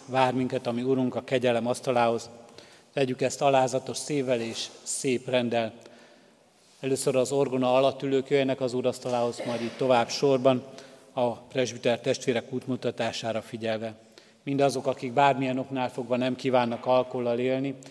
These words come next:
keressék és kérjék a kék szalaggal megjelölt kelyhen, ö, tálcán lévő kis kelyheket.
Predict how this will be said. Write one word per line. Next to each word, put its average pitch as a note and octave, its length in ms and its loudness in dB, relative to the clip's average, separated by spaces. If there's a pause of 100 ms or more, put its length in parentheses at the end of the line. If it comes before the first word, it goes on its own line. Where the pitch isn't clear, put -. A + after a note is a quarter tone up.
(200)
keressék B2 580 -2
és A2 160 -8
kérjék B2 380 -2
a A2 60 -4
kék B2+ 240 -4
szalaggal A#2 520 -2
megjelölt A2+ 540 -4
kelyhen, A2 460 -4 (440)
ö, A2+ 180 -4 (260)
tálcán A#2+ 420 2
lévő A2 340 -6
kis - 300 -10 (280)
kelyheket. G#2+ 600 -8